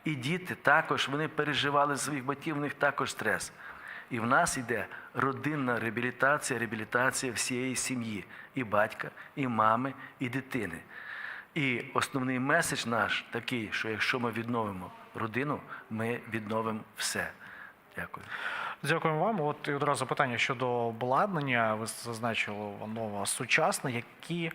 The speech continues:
Speaker 2: маніпуляції можна робити за його допомогою?
Speaker 1: Дякую за запитання. Дивіться, на сьогоднішній день є, е, ми користуємося тільки доказовими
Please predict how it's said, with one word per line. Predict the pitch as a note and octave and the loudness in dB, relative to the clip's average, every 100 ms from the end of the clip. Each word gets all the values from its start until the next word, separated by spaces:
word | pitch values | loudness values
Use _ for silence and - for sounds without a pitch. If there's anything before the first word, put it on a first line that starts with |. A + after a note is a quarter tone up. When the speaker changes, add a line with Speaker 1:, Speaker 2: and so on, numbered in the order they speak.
| - - | -8 -6
Speaker 2:
маніпуляції | C3 C3+ C#3+ C#3 A#2 - A2 | -6 -2 2 4 2 -2 -6
можна | A2 G2 G2+ | -6 -6 -6
робити | G#2 G2+ F#2+ G2 | -6 -8 -8 -8
за | G2 | -6
його | G2+ F#2+ | -8 -8
допомогою? | F#2+ G2+ G2+ F2+ F2+ - - - - - - - - - - - - - - | -10 -10 -8 -8 -8 -12 -16 -20 -20 -20 -20 -18 -16 -16 -14 -14 -14 -16 -12
Speaker 1:
Дякую | A2 A#2 A2+ A#2+ G#2+ | -2 2 2 0 -2
за | |
запитання. | A2 G#2+ G#2+ C3+ D3 C3 G2 | -2 -2 2 2 2 -4 -4
Дивіться, | A2 G2+ - | -4 -4 -2
на | G#2 | -2
сьогоднішній | G#2+ A2+ C#3 C#3+ B2+ - A2 | 0 0 0 -2 0 0 -2
день | G#2+ A#2+ A#2+ C3 C3 - | -2 0 2 0 -4 -10
є, | G2+ G2 A2+ A2+ - - - | -10 -4 -2 -2 -4 -10 -8
е, | G#2 G2 F#2+ | -4 -2 -2
ми | G2+ A#2 | 0 0
користуємося | A#2+ G#2+ - A2+ G#2+ | 0 0 -2 -4 -4
тільки | - C3 - A2 | -4 -2 -2 -4
доказовими | G#2+ A#2+ - G#2+ A#2+ A2+ B2 C3 | -2 0 2 2 0 0 0 -2